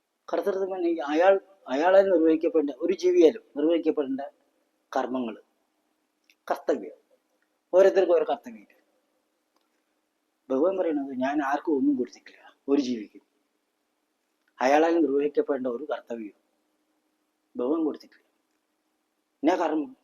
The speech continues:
ന കർത്തൃത്വം, ന കർമ്മം, ഒരു കർമ്മവും കൊടുത്തിട്ടില്ല. അയാൾ ചെയ്യേണ്ട ഒരു ജോലിയും കൊടുത്തിട്ടില്ല. ന കർമ്മ ഫല സംയോഗം, അയാളാൽ,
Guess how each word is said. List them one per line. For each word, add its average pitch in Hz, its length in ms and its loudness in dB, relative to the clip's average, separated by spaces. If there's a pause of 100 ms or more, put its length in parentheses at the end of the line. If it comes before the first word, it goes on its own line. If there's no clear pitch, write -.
(720)
ന 156 80 0
കർത്തൃത്വം, 160 560 0
ന 165 120 2
കർമ്മം, 139 420 0
ഒരു 175 180 6
കർമ്മവും 165 360 0
കൊടുത്തിട്ടില്ല. - 380 -10 (1120)
അയാൾ 156 160 6
ചെയ്യേണ്ട 165 280 4
ഒരു 151 200 4
ജോലിയും 131 380 -2
കൊടുത്തിട്ടില്ല. - 500 -16 (1400)
ന 165 120 2
കർമ്മ 170 400 2
ഫല 147 160 0
സംയോഗം, 117 540 -8 (1080)
അയാളാൽ, 175 360 6